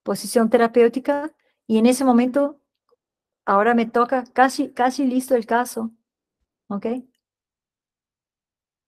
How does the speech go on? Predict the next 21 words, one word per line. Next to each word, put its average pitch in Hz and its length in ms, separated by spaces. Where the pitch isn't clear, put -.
Bueno, 233 240
tengo 254 180
muchos. 233 520
Eso 226 200
es 254 120
erupción 240 500
pasiva. 247 520
Mira, 254 500
Jason, 262 440
una 254 200
vez 269 220
más, 240 300
perdón. 220 560
Este, 269 440
estos 254 500
overlays 214 800
en 240 160
la 247 140
misma 277 720
posición 247 520
terapéutica, 214 800